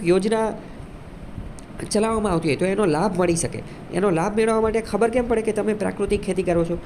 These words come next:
તો આ સર્ટિફિકેટના આધારે ખબર પડી જાય, બરાબર? ફંડિંગનો રેશિયો જોઈએ તો સાઈઠ ચાલીસ, સાઈઠ ટકા રકમ કેન્દ્ર આપે, ચાલીસ ટકા રકમ રાજ્ય આપે. અમુક વાર આવા પ્રશ્ન પણ પૂછાતા હોય છે, બરાબર?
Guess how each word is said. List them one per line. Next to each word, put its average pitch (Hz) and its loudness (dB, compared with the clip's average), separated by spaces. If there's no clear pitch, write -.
તો 208 2
આ 190 4
સર્ટિફિકેટના 190 2
આધારે 165 2
ખબર 160 2
પડી 139 4
જાય, 117 2
બરાબર? 202 2
ફંડિંગનો 233 2
રેશિયો 202 4
જોઈએ 220 2
તો 214 4
સાઈઠ 208 2
ચાલીસ, 165 0
સાઈઠ 208 0
ટકા 214 0
રકમ 202 0
કેન્દ્ર 208 0
આપે, 190 2
ચાલીસ 185 2
ટકા 185 0
રકમ 175 2
રાજ્ય 156 4
આપે. 160 2
અમુક 185 -2
વાર 185 2
આવા 165 4
પ્રશ્ન 147 -2
પણ 151 -2
પૂછાતા 139 -2
હોય 107 2
છે, - -8
બરાબર? 202 0